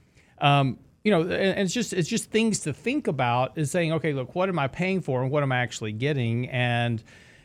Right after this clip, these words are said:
you know, there's just been a lot of, of development over the last fifteen years, twenty years in the markets, which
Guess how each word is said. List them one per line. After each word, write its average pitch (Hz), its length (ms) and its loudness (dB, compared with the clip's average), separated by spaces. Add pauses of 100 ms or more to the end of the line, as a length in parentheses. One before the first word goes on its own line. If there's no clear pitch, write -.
you 147 100 2
know, 139 100 4
there's 151 220 2
just 214 200 0
been 190 140 2
a 156 60 4
lot 160 400 4
of, 123 320 -2
of 113 480 -2 (160)
development 135 680 2
over 117 140 -2
the 117 80 -2
last 127 460 -2 (180)
fifteen 165 480 -6
years, 131 320 -2
twenty 160 300 -2
years 120 240 0
in 117 80 -2
the 113 80 0
markets, 131 480 0
which 135 340 -2